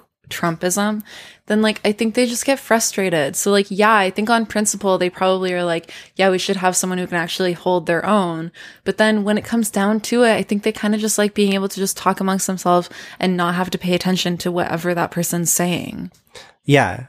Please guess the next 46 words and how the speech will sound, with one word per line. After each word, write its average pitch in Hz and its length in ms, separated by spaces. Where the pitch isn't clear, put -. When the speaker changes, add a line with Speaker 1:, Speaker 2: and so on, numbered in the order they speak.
Speaker 2:
and 135 140
that's 190 200
why, 151 420
that 117 200
is 123 200
why 113 160
I 104 60
like 101 280
Lindsay, 98 380
because - 260
I 101 80
feel - 240
like 95 180
she's - 300
not 104 200
gonna 107 180
let 98 240
them 101 160
do 95 240
that. - 400
Speaker 1:
Yeah. 175 340
Speaker 2:
But 143 380
I 147 80
don't 226 140
know. 180 440
That's 165 160
just 202 180
how 226 200
I 131 240
perceive 123 540
it. 117 280
I 110 80
could 113 160
be 147 120
wrong. 127 540
I 120 100
have 110 80
a 107 40
couple - 340
more 180 300
voice 110 420
memos 107 520
that 120 100
I'm 113 120
gonna 117 200
play 104 760